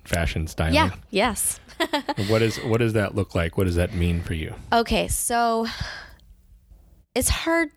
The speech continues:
Speaker 2: to, ex-, I guess I could talk about my inspiration. So,
Speaker 1: Yeah.
Speaker 2: um, I love fashion, as you know.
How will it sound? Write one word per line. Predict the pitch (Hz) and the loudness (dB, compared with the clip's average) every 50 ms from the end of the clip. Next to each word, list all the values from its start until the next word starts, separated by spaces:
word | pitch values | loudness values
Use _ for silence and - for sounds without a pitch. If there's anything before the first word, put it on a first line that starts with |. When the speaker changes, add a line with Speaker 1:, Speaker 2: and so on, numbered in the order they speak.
| _ | _
Speaker 2:
to, | - - - 262 - - | -6 -2 -2 -2 0 0
ex-, | 214 202 - - - | -2 0 -2 0 2
I | - 226 | 2 2
guess | 220 262 254 - | 2 0 0 0
I | 226 | 0
could | - 226 - | 0 0 0
talk | - - 202 - | 2 0 0 0
about | 196 190 196 180 180 - | 0 0 0 0 0 0
my | 180 175 170 | 0 -2 0
inspiration. | 180 180 - - - 175 170 165 165 175 - - - 175 170 | 0 0 -2 0 0 0 2 2 2 2 0 -2 -2 -4 -2
So, | - - - 180 175 170 175 180 - - | -2 0 2 2 2 2 0 -2 -4 0
Speaker 1:
Yeah. | - 143 110 85 - - - - - - _ | 2 2 2 2 -2 -6 -8 -10 -10 -6 _
Speaker 2:
um, | - 196 196 196 196 190 190 190 190 190 202 - _ _ _ _ _ _ _ _ | 0 0 2 2 2 0 0 -2 -4 -4 -6 -10 _ _ _ _ _ _ _ _
I | 208 214 220 233 240 240 247 247 247 247 - - - - | -2 0 2 2 2 2 2 2 2 0 -2 -4 -8 -2
love | 208 196 196 208 - | 2 2 2 2 2
fashion, | 220 196 196 - - 185 | 0 0 2 2 0 0
as | 180 185 202 | 0 0 0
you | 196 | 0
know. | 175 175 175 | 0 0 -2